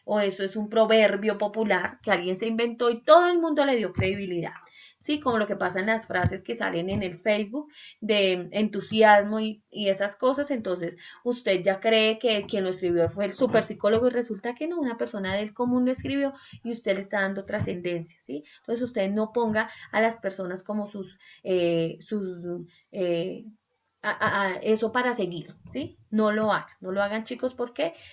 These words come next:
ustedes son los que se están, em, se están generando más inconvenientes desde la parte educativa. No,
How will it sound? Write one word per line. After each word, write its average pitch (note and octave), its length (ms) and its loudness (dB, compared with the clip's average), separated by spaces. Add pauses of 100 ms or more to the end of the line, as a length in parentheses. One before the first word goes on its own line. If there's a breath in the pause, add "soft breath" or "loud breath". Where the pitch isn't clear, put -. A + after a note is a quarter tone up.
(140)
ustedes F#3+ 380 -2
son G3 160 -2
los G3 140 -6
que A3 100 -4
se G#3+ 100 -8
están, F#3 580 -2
em, F#3 640 -6 (720)
se C4 120 4
están A3 260 0
generando G#3 500 0
más F#3+ 280 -4 (380 loud breath)
inconvenientes G#3 800 0
desde G3 200 -6
la G3+ 140 -4
parte F#3+ 240 -6
educativa. B3+ 580 -2
No, A#3 240 -2